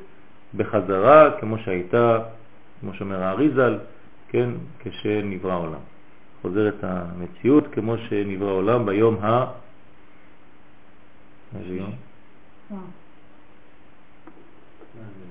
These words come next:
Speaker 3: ראש השנה.
Speaker 1: כן, אבל מה, ב-, מתי זה חוזר? מה זה חוזר? מה?
Speaker 3: יום שישי.
Speaker 2: א', זה ראש השנה.
Speaker 1: לא. כן, זה ראש השנה, זה משהו אחר, כן. טוב,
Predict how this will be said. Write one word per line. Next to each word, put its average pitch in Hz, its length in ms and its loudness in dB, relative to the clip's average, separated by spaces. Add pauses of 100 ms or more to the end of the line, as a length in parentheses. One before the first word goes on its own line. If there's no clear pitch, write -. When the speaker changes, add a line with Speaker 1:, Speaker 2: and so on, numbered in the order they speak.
(280)
Speaker 3:
ראש 104 120 -16
השנה. 135 240 -14 (920)
Speaker 1:
כן, 101 160 -8 (140)
אבל 90 100 -6 (680)
מה, 101 240 -2 (100)
ב-, 101 60 0
מתי 101 440 0
זה 101 100 -2
חוזר? 92 260 -6
מה 110 220 0
זה 98 160 -4
חוזר? 92 320 -6
מה? 98 160 -10 (200)
Speaker 3:
יום 123 120 -12
שישי. - 280 -14 (1500)
Speaker 2:
א', 214 160 -8 (100)
זה 202 60 -8 (100)
ראש 208 140 -10
השנה. 214 140 -10 (920)
Speaker 1:
לא. - 60 -10 (840)
כן, 95 180 -8
זה 92 100 -4
ראש 98 220 -4
השנה, 104 200 -6
זה 104 140 -2
משהו 107 280 -4
אחר, - 200 -8 (100)
כן. - 100 -12 (1300)
טוב, 113 100 -10